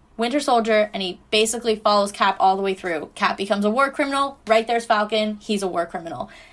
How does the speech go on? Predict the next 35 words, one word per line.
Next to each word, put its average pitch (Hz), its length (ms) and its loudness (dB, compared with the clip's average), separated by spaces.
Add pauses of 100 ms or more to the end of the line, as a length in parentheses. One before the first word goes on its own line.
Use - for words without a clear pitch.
(180)
And 214 600 4
now 220 340 2
that 220 140 -4
we're 220 140 0
coming 214 320 -2
into 202 360 -4
the 190 140 -4
new 277 340 2
iteration 220 460 0
of 202 80 -4
Cap 185 320 0
and 196 120 -6
Sam 185 280 -6
Wilson, 254 580 0 (380)
we're 226 160 2
getting 214 480 2
a 208 80 0
new 185 440 -2
Falcon 202 680 2 (120)
as 190 180 -4
well 202 400 6
in 196 160 -4
that, 180 240 -4 (120)
or 208 280 0
the 208 220 0
rumor 233 420 0
is 170 200 0
that 196 80 -4
we're 190 80 -2
getting 180 200 -4
a - 20 -12
new 185 100 -12
Falcon 202 400 0
as 180 160 -10
well. - 240 -4